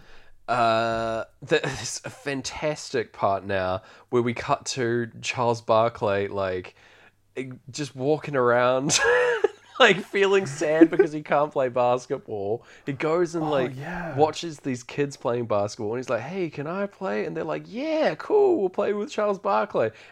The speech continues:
Speaker 1: And then he plays, and he's rubbish, and they're like, "You're not Charles Barkley. You're just a wannabe who looks like him." And there's a kid just yelling, <laughs> "Begone!" <laughs> at him, which is so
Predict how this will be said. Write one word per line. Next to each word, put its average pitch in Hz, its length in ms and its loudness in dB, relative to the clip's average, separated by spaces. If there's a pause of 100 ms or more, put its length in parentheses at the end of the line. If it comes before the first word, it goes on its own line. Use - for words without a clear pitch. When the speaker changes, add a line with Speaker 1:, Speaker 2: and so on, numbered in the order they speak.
Speaker 1:
And 143 140 -6
then 165 140 -2
he 175 100 -6
plays, 175 540 2
and 139 160 -6
he's 135 160 -6
rubbish, 135 500 2
and 123 140 -6
they're 123 80 -2
like, 110 220 0 (220)
"You're 277 220 4
not 139 180 0
Charles 120 460 -4
Barkley. 135 720 -4 (260)
You're 254 160 -2
just 202 240 -6
a 135 60 0
wannabe 190 640 2
who 190 120 0
looks 220 320 -2
like 185 260 6
him." 113 260 2
And 151 100 -2
there's 170 140 -4
a 180 80 2
kid 220 320 -8
just 190 240 -10
yelling, 170 360 2 (140)
<laughs> - 120 -20
"Begone!" 254 1000 8
<laughs> - 640 -10
at - 340 6
him, 320 60 12 (880)
which - 300 0
is 277 220 8
so - 300 0